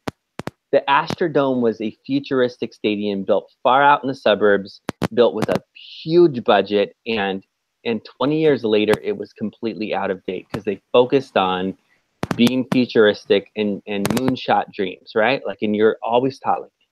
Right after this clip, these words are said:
moonshot dreams, this and that. On the other hand, Camden Yards was built around constraint.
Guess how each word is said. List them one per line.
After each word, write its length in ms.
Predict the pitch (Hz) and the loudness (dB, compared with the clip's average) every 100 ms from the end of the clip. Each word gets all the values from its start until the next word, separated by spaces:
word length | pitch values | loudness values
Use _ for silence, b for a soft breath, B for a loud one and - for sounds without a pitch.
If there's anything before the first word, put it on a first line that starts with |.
| - | 0
moonshot 440 | 127 147 143 143 117 | 4 4 4 0 0
dreams, 260 | 107 92 | -4 -6
this 160 | 107 - | -8 -6
and 120 | 117 | -6
that. 80 | - b b b - | -6 b b b -4
On 180 | 131 135 | 0 2
the 60 | |
other 180 | 180 214 | 4 2
hand, 300 | 135 110 104 - - - - _ _ _ - - - _ _ _ | 2 0 0 -2 -6 -8 -12 _ _ _ -10 -10 -12 _ _ _
Camden 360 | 151 165 165 131 | -6 -4 -2 0
Yards 400 | 123 120 107 104 | 0 0 0 -4
was 140 | 104 | -8
built 600 | 95 95 120 110 - - _ _ _ _ _ - | -8 0 2 2 -2 -18 _ _ _ _ _ -4
around 800 | 113 104 101 95 92 92 92 - _ _ _ _ - | -2 0 0 0 -2 -6 -10 -18 _ _ _ _ -12
constraint. 600 | 110 - 240 120 - | -10 -4 0 0 -2